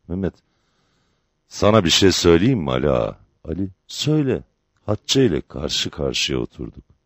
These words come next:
İkimizin de nutku tutuldu. Bir laf bile edemedik. Orada onu görmeyi hiç içim götürmüyor. Ben bir daha gidemem.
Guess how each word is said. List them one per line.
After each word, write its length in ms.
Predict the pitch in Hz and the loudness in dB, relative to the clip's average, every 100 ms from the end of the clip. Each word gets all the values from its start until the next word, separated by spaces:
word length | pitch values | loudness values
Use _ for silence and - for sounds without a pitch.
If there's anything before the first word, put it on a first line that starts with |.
| _ _ _ | _ _ _
İkimizin 520 | 78 - 101 110 147 110 | -8 -2 -2 0 -2 -2
de 40 | |
nutku 400 | 67 71 - 98 | -4 -6 -4 -8
tutuldu. 460 | - - - 60 _ _ _ _ | -6 -16 -18 -20 _ _ _ _
Bir 260 | 71 82 | -6 -4
laf 320 | 71 85 - 71 | -2 -2 -4 -10
bile 220 | 62 64 | -6 -6
edemedik. 440 | 64 60 57 _ _ _ _ _ _ _ - | -8 -10 -14 _ _ _ _ _ _ _ 2
Orada 240 | 95 143 | 4 6
onu 180 | 139 110 | 6 6
görmeyi 420 | 107 120 123 90 | 6 6 6 0
hiç 360 | - 143 156 - | -2 -6 -6 -8
içim 320 | - - 104 | -6 -4 -2
götürmüyor. 640 | 92 90 - 87 69 55 52 _ _ _ | 0 -2 -4 -8 -10 -12 -16 _ _ _
Ben 220 | 104 117 98 | -4 -2 -2
bir 100 | 78 | 0
daha 180 | 71 | 0
gidemem. 440 | 62 64 67 60 | 0 -4 -4 -6